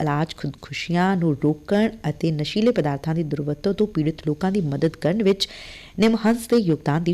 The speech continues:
ਸ਼ਲਾਘਾ ਕੀਤੀ। ਇਸ ਮੌਕੇ ਰਾਸ਼ਟਰਪਤੀ ਨੇ ਮਨੋਵਿਗਿਆਨੀ ਬਲਾਕ, ਕੇਂਦਰੀ ਪ੍ਰਯੋਗਸ਼ਾਲਾ ਕੰਪਲੈਕਸ, ਪੀਮਾ ਹੋਸਟਲ, ਐਮ ਆਰ ਆਈ ਸਕੈਨਰ, ਡੀ ਐਸ ਏ ਸਿਸਟਮ ਵਰਗੀਆਂ ਵੱਖ-ਵੱਖ ਸਹੂਲਤਾਂ ਦਾ ਉਦਘਾਟਨ ਵੀ ਕੀਤਾ.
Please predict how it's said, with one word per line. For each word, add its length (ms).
ਸ਼ਲਾਘਾ 300
ਕੀਤੀ। 320
ਇਸ 140
ਮੌਕੇ 400
ਰਾਸ਼ਟਰਪਤੀ 540
ਨੇ 220
ਮਨੋਵਿਗਿਆਨੀ 760
ਬਲਾਕ, 500
ਕੇਂਦਰੀ 380
ਪ੍ਰਯੋਗਸ਼ਾਲਾ 560
ਕੰਪਲੈਕਸ, 760
ਪੀਮਾ 260
ਹੋਸਟਲ, 480
ਐਮ 160
ਆਰ 100
ਆਈ 200
ਸਕੈਨਰ, 600
ਡੀ 180
ਐਸ 160
ਏ 40
ਸਿਸਟਮ 400
ਵਰਗੀਆਂ 380
ਵੱਖ-ਵੱਖ 460
ਸਹੂਲਤਾਂ 520
ਦਾ 240
ਉਦਘਾਟਨ 460
ਵੀ 80
ਕੀਤਾ. 400